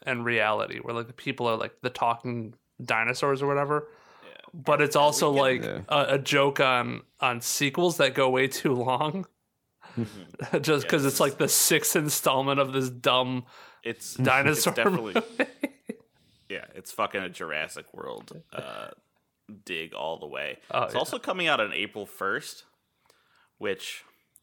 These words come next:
Speaker 1: April
Speaker 2: maybe
Speaker 1: Fools,
Speaker 2: this is
Speaker 1: baby.
Speaker 2: just a very elaborate April Fool's joke. Or maybe it's just
Speaker 3: Maybe.
Speaker 2: comedy, and they're like, Yeah, comedy,
Speaker 1: But they're
Speaker 2: April
Speaker 1: gonna have to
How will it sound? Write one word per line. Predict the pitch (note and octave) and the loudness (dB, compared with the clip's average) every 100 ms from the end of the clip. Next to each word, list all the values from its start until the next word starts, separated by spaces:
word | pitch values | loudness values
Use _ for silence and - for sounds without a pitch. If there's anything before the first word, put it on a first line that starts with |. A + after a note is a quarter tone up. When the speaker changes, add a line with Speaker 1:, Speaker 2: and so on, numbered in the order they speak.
| _ _ _ - | _ _ _ -8
Speaker 1:
April | - A#2 A#2+ | -6 -6 -10
Speaker 2:
maybe | G3+ D#3+ | -4 -2
Speaker 1:
Fools, | F3 D#3 | -2 -2
Speaker 2:
this | C#3 D3 | -2 -2
is | |
Speaker 1:
baby. | E3 | -4
Speaker 2:
just | C3+ | -8
a | |
very | F2+ F#2 F2 | -4 -4 -4
elaborate | E2+ E2+ E2 F2 D#2+ | -4 -4 -4 -4 -8
April | D#2 F#2 - | -8 -12 -16
Fool's | D#2+ E2+ | -16 -16
joke. | - E2+ F2+ - _ _ _ _ _ _ | -10 -10 -10 -14 _ _ _ _ _ _
Or | - | -10
maybe | C#3 D#3 E3 | -8 -8 -8
it's | - | -10
just | E3 | -10
Speaker 3:
Maybe. | B2+ | -2
Speaker 2:
comedy, | D3 D3 G2 | 0 0 -4
and | F#2+ | -4
they're | |
like, | G2 - | -4 -4
Yeah, | - G#2+ | -8 -10
comedy, | - D3 A2+ - | -12 -12 -10 -4
Speaker 1:
But | D#3 | 0
they're | F3 | 2
Speaker 2:
April | G3 | 2
Speaker 1:
gonna | |
have | |
to | G#3 | 0